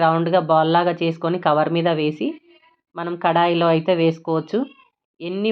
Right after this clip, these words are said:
వడలు చేసినా మనకి ఇబ్బంది అనేది ఉండదు, చాలా ఈజీగా కూడా అయిపోతాయి. నేను ఎప్పుడు చేసినా ఇలానే చేస్తాను. కావాలంటే చెయ్యి మీద కూడా ఒత్తుకొని వేసుకోవచ్చు. కొంచెం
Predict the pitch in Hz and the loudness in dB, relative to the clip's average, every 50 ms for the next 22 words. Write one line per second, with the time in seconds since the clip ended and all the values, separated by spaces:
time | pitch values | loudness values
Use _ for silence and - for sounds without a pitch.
0 | 202 180 170 175 190 196 190 190 180 180 180 190 185 180 180 170 170 165 165 - | 2 2 2 2 2 0 0 -2 -2 -2 -2 -2 -2 -2 0 0 0 -2 -2 -4
1 | 196 208 - - 170 160 156 196 190 196 196 202 190 185 185 180 185 175 190 180 | -6 -6 -4 -4 -4 -2 0 0 0 0 2 2 2 2 2 0 0 0 0 2
2 | 180 175 175 180 180 208 254 311 - - _ _ _ _ _ _ _ - 170 165 | 2 2 2 2 2 2 0 -2 -6 -12 _ _ _ _ _ _ _ -8 -6 -4
3 | 165 175 175 165 165 185 185 175 196 190 185 190 185 - 180 175 180 165 165 165 | -2 -2 -2 -2 -2 -4 -4 -4 -2 0 0 0 0 0 0 0 2 2 2 0
4 | 165 175 170 165 - 165 165 180 226 277 - _ _ _ - 180 190 190 185 170 | 0 -2 -2 0 0 0 0 0 -2 -4 -6 _ _ _ -14 -12 -8 -8 -8 -8
5 | 170 - 214 196 - 185 180 180 - 196 185 170 165 160 170 170 180 175 165 170 | -8 -8 -8 -6 -4 -4 -4 -4 -6 -8 -6 -4 -2 -2 -2 0 -2 -2 -2 -2
6 | 170 165 165 - 165 165 180 226 277 - _ _ _ _ _ _ - 156 156 170 | -4 -4 -2 -2 -2 -2 -2 -2 -6 -8 _ _ _ _ _ _ -4 -2 -2 0
7 | 170 180 175 190 - 214 202 - 185 170 165 165 170 175 170 180 165 - 170 170 | 0 0 -2 -2 -2 -4 -2 0 0 2 4 4 2 2 2 0 0 0 0 2
8 | 180 214 277 - - - _ _ _ _ _ _ _ _ - 175 165 170 165 165 | 2 2 2 0 -6 -14 _ _ _ _ _ _ _ _ -14 -14 -12 -12 -8 -6
9 | 170 165 175 190 185 175 165 165 - - 170 170 165 165 - 226 254 254 196 185 | -4 -4 -2 -2 0 -2 -2 -4 -6 -6 -4 -4 -4 -4 -6 -6 -4 -2 -2 -2
10 | 185 180 190 190 | 0 0 -2 -4